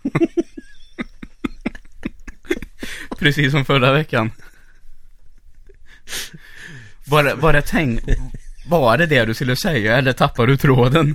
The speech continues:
Speaker 1: Jag tappade tråden så in i helvete.
Speaker 2: Ja, men det var ganska snyggt räddat ändå, tycker jag.
Speaker 1: Ja, jag vet. Det är min retoriska förmåga som är på level nittionio. Vi går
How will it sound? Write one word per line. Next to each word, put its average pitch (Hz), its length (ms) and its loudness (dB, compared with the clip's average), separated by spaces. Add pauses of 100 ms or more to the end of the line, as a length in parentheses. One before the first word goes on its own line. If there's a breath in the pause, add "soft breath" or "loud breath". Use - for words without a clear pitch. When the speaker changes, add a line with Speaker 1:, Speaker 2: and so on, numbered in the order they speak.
(320 loud breath)
Speaker 1:
Jag 123 160 2
tappade 120 460 2
tråden 104 540 -2
så 104 140 -6
in 101 160 -2
i 101 60 -2
helvete. 107 300 2
Speaker 2:
Ja, 101 140 2
men 123 120 0
det 113 100 4
var 110 140 2
ganska 139 300 2
snyggt 120 280 -2
räddat 98 300 -2
ändå, 110 280 -2
tycker 120 220 -8
jag. 85 140 -2 (320)
Speaker 1:
Ja, 113 180 -2
jag 120 100 0
vet. 131 340 4
Det 113 200 4
är 113 60 8
min 113 280 2
retoriska 107 840 -2
förmåga 104 640 -4
som 101 160 -8
är 92 100 -4
på 101 120 -8
level 92 380 -6
nittionio. 104 560 -2 (1600 loud breath)
Vi 127 140 6
går 131 200 4